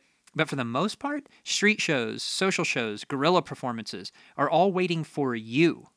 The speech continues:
It's not the other way around. An easy way to practice injection is by telling jokes, especially if you're not usually the funny one in your group. Talk about something you know, yet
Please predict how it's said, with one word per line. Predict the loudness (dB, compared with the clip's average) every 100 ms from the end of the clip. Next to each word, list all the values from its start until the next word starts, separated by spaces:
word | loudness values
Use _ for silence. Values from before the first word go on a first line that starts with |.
| _ _
It's | -2
not | 0 2
the | -2
other | -2
way | -4
around. | -8 -12 -20 _ _ _
An | -2 0
easy | 0 0
way | 2 2
to | 0
practice | 0 0 0 -4
injection | -4 -2 -4 -4 -6 -8 -4
is | -4
by | -2 -6
telling | -4 -6 -6
jokes, | -8 -8 -16 -20 _ _ -20 -20 2
especially | 2 6 6 6 2 2
if | 0 2
you're | 2
not | 2 0
usually | 2 0 0 -2
the | -4
funny | 0 0 0
one | -2 -4
in |
your | -6
group. | -6 -4 -6 -8 -20 _ _ _ _ _ _ -20 -18 6
Talk | 6 8
about | 6 6 2
something | 0 0 0 -2
you | 0
know, | 0 0 0 -4 -8 _
yet | 0 4 4